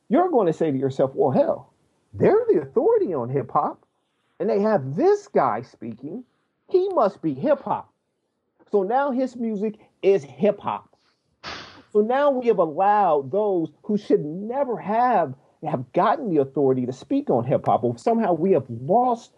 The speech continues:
the people in society. The people have lost that power to hold on to hip hop due to corporations, due to something like the Grammy Awards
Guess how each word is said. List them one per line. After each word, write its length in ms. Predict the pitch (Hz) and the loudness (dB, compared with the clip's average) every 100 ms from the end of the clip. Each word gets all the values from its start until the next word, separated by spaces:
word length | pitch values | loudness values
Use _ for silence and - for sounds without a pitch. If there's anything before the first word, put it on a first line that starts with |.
| _ - | _ -4
the 100 | 139 | -2
people 420 | 139 233 226 165 | -2 -4 0 0
in 40 | 135 | 0
society. 400 | 147 139 196 143 | -2 0 0 0
The 80 | 135 | -2
people 540 | - 262 320 139 123 | -2 -2 0 0 0
have 180 | 147 127 | 0 -4
lost 480 | 127 170 202 208 - _ - | 0 2 2 0 -6 _ -2
that 200 | 151 147 | 0 0
power 360 | - 185 156 131 | -4 -2 -2 -2
to 60 | |
hold 320 | 139 233 254 | -2 0 0
on 140 | 208 160 | 0 -4
to 40 | |
hip 220 | 127 139 | -2 0
hop 260 | 151 139 - _ _ _ - | 2 0 -4 _ _ _ -8
due 240 | 254 254 | -6 -2
to 80 | 196 | -2
corporations, 840 | - 170 147 147 202 202 - - _ _ - - | 0 0 0 -2 -2 -2 -8 -16 _ _ -20 -4
due 200 | 226 262 | 0 0
to 100 | 226 | 0
something 420 | - 208 180 180 | 0 0 0 0
like 200 | 170 147 | 0 0
the 60 | 135 | -2
Grammy 640 | 117 113 165 185 202 139 | -2 0 2 2 2 2
Awards 580 | 123 113 117 117 107 - | 0 0 2 2 0 -10